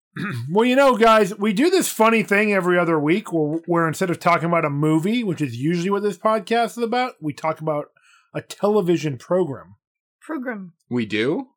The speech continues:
Speaker 1: We do.
Speaker 2: Of the fantasy variety.
Speaker 1: Yes, generally of the fantasy variety. We're not doing, like, Full House. <laughs>
Speaker 3: We aren't? <laughs>
Speaker 2: I mean, that could be its own hellscape pocket dimension, so.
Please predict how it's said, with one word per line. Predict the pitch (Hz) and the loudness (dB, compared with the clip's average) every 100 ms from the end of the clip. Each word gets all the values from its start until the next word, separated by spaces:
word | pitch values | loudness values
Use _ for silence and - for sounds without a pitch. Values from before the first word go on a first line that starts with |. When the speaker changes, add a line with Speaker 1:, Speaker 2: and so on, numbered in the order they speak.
| _ | _
Speaker 1:
We | 151 151 | -2 2
do. | 151 220 147 - - | 4 2 0 -10 -10
Speaker 2:
Of | 262 | -6
the | 302 | -6
fantasy | - 311 349 - 262 | -4 -4 -6 -8 -10
variety. | 226 214 202 190 185 185 | -8 -10 -10 -14 -16 -10
Speaker 1:
Yes, | 151 185 127 - | 0 0 0 -2
generally | 165 226 262 247 | 0 2 4 4
of | 202 | 2
the | 190 | 0
fantasy | 185 170 160 151 | 2 0 0 -2
variety. | 127 123 113 113 | -4 -6 -6 -6
We're | 147 | -2
not | 196 226 190 | 0 0 2
doing, | 202 202 202 | 2 2 2
like, | 180 170 151 - _ _ | 2 2 0 -4 _ _
Full | - 185 175 | -4 2 2
House. | 117 135 101 - - - | 2 -2 -4 -10 -14 -14
<laughs> | _ 139 143 139 120 107 104 107 104 - - | _ -4 -2 -2 -4 -6 -8 -12 -16 -20 -10
Speaker 3:
We | 127 135 | -4 -2
aren't? | 113 135 196 349 - _ - - - - - _ _ | 0 0 0 -4 -10 _ -20 -20 -12 -10 -10 _ _
<laughs> | _ - - _ _ _ _ - | _ -20 -20 _ _ _ _ -2
Speaker 2:
I | 294 | 0
mean, | 311 359 339 | 0 0 0
that | 320 370 - | 0 0 0
could | 466 359 | -4 -2
be | |
its | 392 370 - - | -2 -2 -4 -2
own | 294 320 320 302 - _ _ _ | -2 -2 -4 -8 -12 _ _ _
hellscape | - 254 269 277 - 302 262 - | -8 -2 -2 -4 -8 -8 -8 -8
pocket | - 233 247 254 - | -8 -6 -6 -12 -12
dimension, | 220 190 180 190 208 208 | -16 -14 -16 -18 -16 -14
so. | 220 220 185 202 | -14 -14 -14 -14